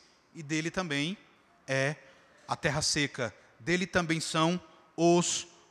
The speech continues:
continentes. Jonas diz aos marinheiros, irmãos, que o Deus que está por trás da tempestade e o Deus que pode salvá-los é o Senhor, o verdadeiro e supremo Deus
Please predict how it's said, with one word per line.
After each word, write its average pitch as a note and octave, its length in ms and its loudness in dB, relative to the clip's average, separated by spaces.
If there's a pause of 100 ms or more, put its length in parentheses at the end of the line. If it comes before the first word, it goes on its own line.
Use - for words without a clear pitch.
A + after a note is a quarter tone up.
(140)
continentes. E3+ 1120 0 (520)
Jonas G#3 600 6
diz F3+ 160 2
aos F#3 140 4
marinheiros, E3+ 600 4
irmãos, D3 300 -2
que F3+ 80 -6
o D#3 40 -2
Deus F#3+ 420 4
que A#3 100 -2
está C#3+ 440 8 (340)
por C#3+ 160 4
trás G#3+ 280 6
da A3 80 2
tempestade C#3+ 760 2 (360)
e F3+ 80 -2
o - 20 -2
Deus A3 240 6
que C4 80 4
pode A#3+ 320 8
salvá-los F#3+ 1040 4 (800)
é F3+ 100 -2
o F#3 100 0
Senhor, D3+ 480 0 (800)
o C3 80 -8
verdadeiro D#3 840 2
e G3+ 60 -2
supremo F#3 480 -2
Deus D3 540 -2